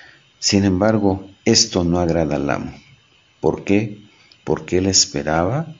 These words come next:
que todos sus trabajadores, a su regreso,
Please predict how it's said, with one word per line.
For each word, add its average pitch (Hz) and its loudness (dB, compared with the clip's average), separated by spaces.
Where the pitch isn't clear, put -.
que 78 -2
todos 104 -2
sus - -2
trabajadores, - -2
a 90 -2
su - -2
regreso, 104 0